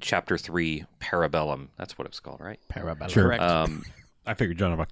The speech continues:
Speaker 3: John Wick Three, we all knew what we were talking about
Speaker 1: Right.
Speaker 3: here.
Speaker 4: Mm-hmm.
Speaker 1: Um, I think I'm gonna go ahead and put that at my number four. Um, it is not,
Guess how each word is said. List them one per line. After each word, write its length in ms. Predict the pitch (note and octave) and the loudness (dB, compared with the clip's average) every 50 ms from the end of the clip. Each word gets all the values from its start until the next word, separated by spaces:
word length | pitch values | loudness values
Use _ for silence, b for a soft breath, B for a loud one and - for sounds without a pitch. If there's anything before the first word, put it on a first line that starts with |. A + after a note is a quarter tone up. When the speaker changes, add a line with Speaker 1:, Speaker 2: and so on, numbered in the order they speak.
| - - D3+ | -6 -4 2
Speaker 3:
John 200 | A#2+ C3 A2+ G#2+ G2 | 6 6 8 8 8
Wick 100 | F#2+ - | 6 4
Three, 340 | - - G2+ F2+ F2 E2+ D#2+ | 2 2 4 4 4 4 4
we 120 | D2 E2 | 2 2
all 140 | D#2+ D#2 D#2+ | 2 2 4
knew 100 | D#2+ - | 4 2
what 80 | D#2+ - | 2 2
we 60 | - | 2
were 80 | E2 - | 2 4
talking 260 | - F2+ E2+ - - | 4 2 2 2 2
about 120 | - - | 2 2
Speaker 1:
Right. 80 | - - | 2 2
Speaker 3:
here. 140 | - F2 F2 | 0 0 0
Speaker 4:
Mm-hmm. 540 | D3 C3 G#2+ A#2+ A#2+ A#2 - - - - | 0 0 0 0 -4 -4 -8 -6 0 2
Speaker 1:
Um, 420 | F#2 F#2+ F#2 F2 F2 E2+ E2+ E2 - - _ _ _ _ _ _ _ _ _ _ _ _ _ - | 4 6 6 6 6 4 2 -2 -8 -12 _ _ _ _ _ _ _ _ _ _ _ _ _ 2
I 60 | A#2+ | 4
think 120 | B2+ C3+ B2 | 6 6 6
I'm 80 | A#2 | 6
gonna 140 | A2 A2 G2 | 6 6 6
go 80 | F#2+ F#2+ | 6 6
ahead 140 | G2 G2+ | 6 6
and 80 | F#2+ E2 | 4 2
put 140 | - G#2 - | 0 2 4
that 200 | E2+ E2 E2 - | 4 2 2 0
at 120 | - - - | -2 -2 0
my 120 | F#2 E2 | 0 0
number 420 | E2 E2 E2 E2 E2 D#2 D#2 D2+ D2+ | 0 2 0 0 0 0 -2 -2 -2
four. 640 | - - - E2 D2+ D2 - - - - - - - - | -4 -6 -4 -2 0 0 0 -2 -2 -6 -8 -12 -6 0
Um, 380 | - E2 D2+ C#2+ D#2 D2+ - - _ _ _ B B B B B B B B _ _ _ _ _ _ _ _ _ _ _ _ - | 2 2 2 2 0 -4 -8 -16 _ _ _ B B B B B B B B _ _ _ _ _ _ _ _ _ _ _ _ 2
it 120 | A#2+ B2+ A#2 | 4 6 8
is 200 | A2+ G2+ F#2 G#2 | 6 6 6 4
not, 420 | G2+ G#2+ A#2 B2 - - - | 4 6 6 6 4 2 -2